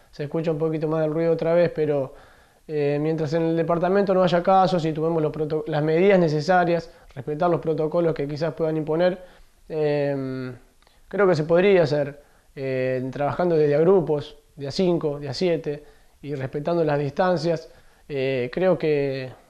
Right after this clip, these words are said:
que no, no, no sería una, una idea muy loca. Pero bueno, eh, hay mucha gente que, que sinceramente no pudo trabajar en este tiempo,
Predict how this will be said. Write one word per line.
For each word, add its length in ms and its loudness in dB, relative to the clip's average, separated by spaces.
que 120 -10
no, 160 2
no, 160 6
no 160 4
sería 260 4
una, 100 4
una 400 2
idea 160 6
muy 140 4
loca. 320 2
Pero 240 2
bueno, 280 4
eh, 140 2
hay 80 4
mucha 260 2
gente 300 2
que, 680 0
que 100 -8
sinceramente 580 2
no 140 4
pudo 220 4
trabajar 420 2
en 100 2
este 200 0
tiempo, 460 -2